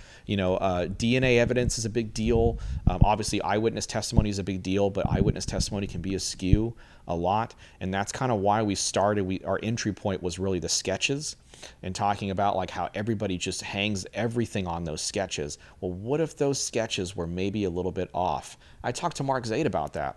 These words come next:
He makes an excellent point in the book when he talks about, I even asked him the question, I think, I think the question, I'm paraphrased, was like, "Is it possible that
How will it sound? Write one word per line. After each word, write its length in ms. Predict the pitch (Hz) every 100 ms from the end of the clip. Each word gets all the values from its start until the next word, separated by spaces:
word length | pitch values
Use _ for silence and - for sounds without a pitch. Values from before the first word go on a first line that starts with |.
| - -
He 140 | 117 131
makes 180 | 147 -
an 100 | 127 -
excellent 540 | - 170 - 127 101
point 200 | - 110
in 60 | 95
the 80 | 78
book 320 | 78 98 - - - - - -
when 100 | 107
he 60 |
talks 320 | 95 110 117
about, 360 | 95 95 95 -
I 240 | 80 156
even 140 | 196 180
asked 220 | 190 -
him 60 | 135
the 60 |
question, 300 | - 165 -
I 60 | 123
think, 160 | 160
I 60 | -
think 280 | - - 165
the 60 |
question, 340 | 139 131 127 98
I'm 140 | 98
paraphrased, 500 | - 127 120 90 82
was 140 | 92 95
like, 240 | 87 - - - - - - - - - - - -
"Is 160 | - 165
it 120 | 196
possible 600 | - 143 123 - - - - - - - - - - - -
that 420 | 104 113 104 -